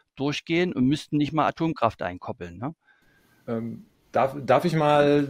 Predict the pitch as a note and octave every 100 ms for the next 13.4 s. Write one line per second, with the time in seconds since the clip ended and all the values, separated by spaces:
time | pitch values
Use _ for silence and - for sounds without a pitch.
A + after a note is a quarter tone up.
0 | C3 C#3 D3+ C#3 B2+ B2+ E3+ C3 A2 G#2
1 | A2+ A2+ A#2 B2 C#3 F3 D3 C#3 C#3+ C#3
2 | B2 B2 D#3+ C#3+ C3+ C3 C3 B2+ C3+ F3+
3 | F#3+ C#3 B2 A2 C3 A#2+ B2+ F#3+ D#3 C3+
4 | C#3 - - - - - D#3+ E3 C3+ C3
5 | C3 C#3+ B2+ B2+ B2+ A#2 C3+ B2+ A2+ B2
6 | B2 A#2+ B2 A#2+ - - - - - -
7 | - F3+ - C#3+ B2 A2 A2 G2+ F#2+ G2
8 | D3 C#3 C#3 C3+ B2+ - C#3 C3 - B2
9 | A#2+ C3 - A2 F#2 F#2 - A#2 C#3 A2
10 | A#2 A#2 B2 A#2+ C3+ C3+ B2+ C#3+ D#3 C#3+
11 | C#3+ C#3 B2+ G#2+ C3 F#3 A#2 G#2 F#2 G2+
12 | F#2+ F#2 - - B2 C3 G#2 - B2+ -
13 | B2 G2 D#3 A#2